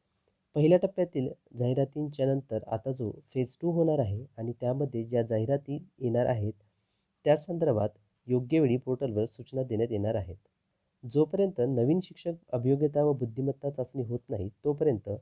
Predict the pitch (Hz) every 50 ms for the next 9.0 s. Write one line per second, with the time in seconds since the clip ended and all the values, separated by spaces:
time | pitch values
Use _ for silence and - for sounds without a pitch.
0 | _ _ _ _ _ _ - 123 123 127 127 135 135 - - 131 135 156 156 160
1 | 151 143 147 143 143 139 135 139 - 147 123 - 107 98 95 - - _ _ _
2 | _ _ _ _ _ _ _ - 139 139 165 190 185 175 160 175 180 175 165 175
3 | 170 - 123 117 123 135 123 120 127 120 120 131 143 156 147 147 151 147 143 143
4 | 131 117 - - 139 135 135 - 127 104 104 101 - _ - 120 127 123 110 117
5 | 120 - - 117 113 123 127 127 123 135 131 131 117 117 117 120 131 160 160 -
6 | _ _ - 170 180 180 _ _ _ _ _ _ _ _ - 127 135 147 147 147
7 | 135 139 139 135 - - 120 117 117 117 131 147 147 127 101 101 107 117 - _
8 | - 131 123 123 131 127 143 139 147 143 - - 120 120 127 131 120 98 92